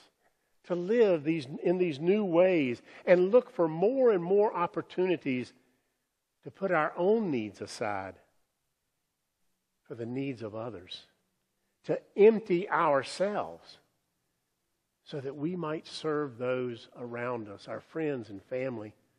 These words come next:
our co-workers and neighbors, and especially those the world calls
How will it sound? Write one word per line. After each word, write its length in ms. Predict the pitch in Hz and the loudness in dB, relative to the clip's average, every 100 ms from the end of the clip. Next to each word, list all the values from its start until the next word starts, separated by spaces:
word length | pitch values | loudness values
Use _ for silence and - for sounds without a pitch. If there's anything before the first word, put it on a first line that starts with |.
| _ _ | _ _
our 100 | - - | -18 -16
co-workers 720 | - 165 160 139 127 - 110 | 0 2 2 0 -4 -4 -10
and 180 | - 113 | -10 -8
neighbors, 540 | 123 143 131 120 107 - _ _ _ _ _ | -4 -4 -4 -8 -10 -18 _ _ _ _ _
and 120 | - 143 | -6 -4
especially 640 | - - 180 160 143 131 | -4 0 0 0 -4 -6
those 500 | 120 143 151 131 117 _ _ _ - | -2 2 2 0 -4 _ _ _ -12
the 80 | |
world 540 | 117 113 143 151 143 131 | -10 -4 -2 0 -2 -8
calls 640 | - 139 131 127 117 - | -4 0 0 0 -4 -12